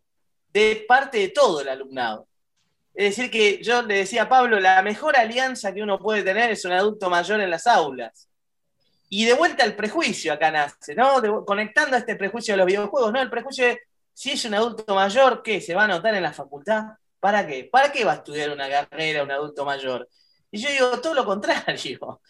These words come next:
<laughs> tienen que estar en un aula, porque además crean una atmósfera de la, de, desde,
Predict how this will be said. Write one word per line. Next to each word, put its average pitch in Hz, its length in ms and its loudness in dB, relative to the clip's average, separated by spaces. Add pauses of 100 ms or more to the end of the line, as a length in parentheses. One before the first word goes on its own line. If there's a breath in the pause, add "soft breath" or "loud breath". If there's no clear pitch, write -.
<laughs> - 240 -20
tienen 165 640 0 (160)
que 165 80 -10
estar 202 320 0
en 165 160 0
un 160 80 -6
aula, 151 460 2 (360 soft breath)
porque 196 300 0
además 247 540 0
crean 208 640 0
una 208 220 -4
atmósfera 220 680 -2
de 170 120 2
la, 165 240 -4
de, 160 360 -10
desde, 165 460 -6